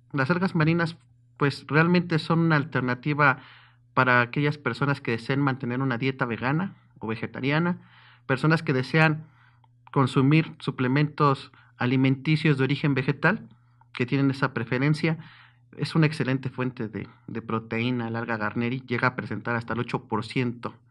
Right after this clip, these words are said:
de su peso en proteína, además de que contiene colágeno marino. Sí, este suplemento se ha puesto de moda. Quiere decir que nosotros no solamente podemos obtener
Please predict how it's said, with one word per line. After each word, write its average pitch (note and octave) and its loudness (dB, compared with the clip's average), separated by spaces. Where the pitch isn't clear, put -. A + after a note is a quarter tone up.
de A#2 -4
su A#2 -4
peso C3 0
en A2 -6
proteína, C#3 0
además B2+ 2
de C#3+ 0
que B2 -6
contiene C3+ -4
colágeno A#2+ -2
marino. A2+ -4
Sí, F3 -4
este D#3 0
suplemento D3+ 0
se D3 -2
ha C3 -2
puesto D3 -2
de A#2+ 0
moda. B2+ -2
Quiere D3 2
decir C#3+ 2
que C3+ 0
nosotros C3+ 0
no D3+ 4
solamente C#3+ 0
podemos C3 -2
obtener B2 -4